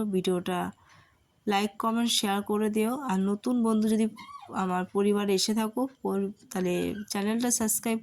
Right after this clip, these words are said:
করে পাশে থেকো। তো এঁচোড়গুলো কাটা হয়ে গেছে, এঁচোড়গুলো ধুয়ে আমি নুন, হলুদ আর জল দিয়ে ভাপে বসিয়ে দিচ্ছি। এটা পাঁচ মিনিটের জন্য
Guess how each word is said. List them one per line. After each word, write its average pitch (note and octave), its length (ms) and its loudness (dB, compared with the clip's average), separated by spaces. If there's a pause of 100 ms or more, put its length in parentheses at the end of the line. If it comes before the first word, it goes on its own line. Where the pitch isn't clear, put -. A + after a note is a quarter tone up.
করে A3+ 160 0 (120)
পাশে F3 260 0
থেকো। G3+ 300 -4 (1040)
তো - 160 -12
এঁচোড়গুলো C4+ 380 2 (100)
কাটা A3+ 320 2
হয়ে B3 200 2
গেছে, A#3+ 200 -2
এঁচোড়গুলো A3+ 360 0 (120)
ধুয়ে G#3 220 4 (120)
আমি G#3 120 4 (120)
নুন, A3 200 4 (120)
হলুদ G#3 320 2 (460)
আর G3 80 -2 (100)
জল F#3+ 180 0 (100)
দিয়ে A#3+ 140 0 (100)
ভাপে F#3 280 0
বসিয়ে F3 380 0
দিচ্ছি। F3+ 400 -4
এটা B3 200 -4
পাঁচ G3 140 0 (100)
মিনিটের G#3+ 300 0
জন্য A#3+ 120 -2